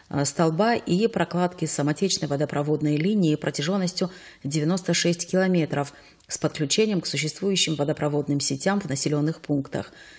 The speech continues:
Строительство данного объекта позволит обеспечить качественным, отвечающим всем санитарно-эпидемиологическим требованиям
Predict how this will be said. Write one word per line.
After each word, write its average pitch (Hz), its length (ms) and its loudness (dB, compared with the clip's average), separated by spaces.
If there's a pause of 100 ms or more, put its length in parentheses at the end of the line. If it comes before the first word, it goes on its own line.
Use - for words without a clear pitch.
(320)
Строительство 180 560 2
данного 160 340 2
объекта 185 380 0
позволит 156 420 -2
обеспечить 151 720 -4 (380)
качественным, 196 420 2
отвечающим 160 720 0
всем 214 240 0
санитарно-эпидемиологическим 165 1300 0
требованиям 151 640 0